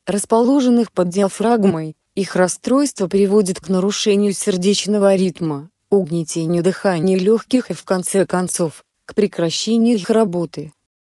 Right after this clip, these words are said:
Можно также привести сравнение с внутренним и внешним человеком.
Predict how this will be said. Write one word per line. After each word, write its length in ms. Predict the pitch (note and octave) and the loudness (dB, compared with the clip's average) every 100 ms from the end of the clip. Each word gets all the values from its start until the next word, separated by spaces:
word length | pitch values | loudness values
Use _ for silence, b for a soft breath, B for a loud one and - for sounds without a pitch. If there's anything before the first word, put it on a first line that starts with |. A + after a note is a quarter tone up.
| _ | _
Можно 400 | A3+ C4 B3 A3 | 4 4 6 2
также 400 | E3+ G#3+ A3 G3+ | 4 2 2 0
привести 560 | F3 A#3 A#3 G#3 - G3 | 2 2 4 0 -2 -4
сравнение 720 | - F#3 F3+ F#3+ G3 F#3+ G#3 | -2 0 0 0 2 0 0
с 160 | - G3 | -2 -2
внутренним 640 | G#3 G3+ A#3 A3+ G#3 G3+ | 0 0 2 2 2 2
и 40 | |
внешним 580 | F#3 F#3+ E3+ D#3+ F3+ F#3+ | 2 2 0 -2 -2 -2
человеком. 720 | - D#3+ D3+ D3 C#3+ - C3+ | -2 -4 -4 -4 -6 -8 -12